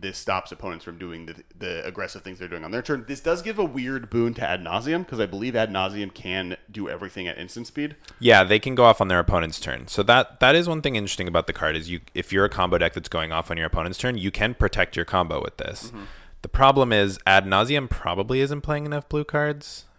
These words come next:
Speaker 2: for this to be good.
Speaker 1: Fair. Uh, it's playing the Serum Visions Opt combo, isn't it?
Speaker 2: It's playing
Speaker 1: It's
Speaker 2: Serum
Speaker 1: on time.
Speaker 2: Visions and Sleight of Hand, I think,
Speaker 1: Maybe,
Speaker 2: usually.
Speaker 1: yeah.
Speaker 2: But that's, like, the only blue cards in the deck.
Speaker 1: So, yeah,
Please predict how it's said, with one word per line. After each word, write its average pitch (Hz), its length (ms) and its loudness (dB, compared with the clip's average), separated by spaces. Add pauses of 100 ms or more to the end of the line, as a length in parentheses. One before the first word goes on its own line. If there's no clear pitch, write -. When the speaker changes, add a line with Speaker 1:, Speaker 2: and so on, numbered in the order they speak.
(100)
Speaker 2:
for - 160 -8
this 143 180 -4
to 143 100 -10
be 143 120 -4
good. 143 340 0 (120)
Speaker 1:
Fair. 90 260 -12 (280)
Uh, 233 420 -4 (100)
it's 147 100 -18
playing 226 220 -12
the 127 60 -14
Serum 120 280 -12
Visions 95 840 -14
Opt 92 260 -12
combo, 80 380 -14
isn't 90 160 -16
it? 113 140 -14 (380)
Speaker 2:
It's - 160 -10
playing 147 280 0
Speaker 1:
It's 147 80 -6
Speaker 2:
Serum 139 220 2
Speaker 1:
on 135 60 -6
time. 139 80 6
Speaker 2:
Visions 131 560 -2
and 101 580 2 (160)
Sleight - 500 -6
of 110 100 -6
Hand, 127 260 -6
I 127 40 -2
think, 131 300 -12
Speaker 1:
Maybe, 131 80 -6
Speaker 2:
usually. 135 320 -2
Speaker 1:
yeah. 131 80 -4 (800)
Speaker 2:
But - 180 -2 (260)
that's, 104 280 0
like, 120 180 0 (220)
the 151 100 -14
only 95 280 -10 (140)
blue 82 200 -8
cards - 280 -12
in - 60 -18
the - 100 -16 (120)
deck. - 160 -16
Speaker 1:
So, - 240 -16 (180)
yeah, 85 240 -10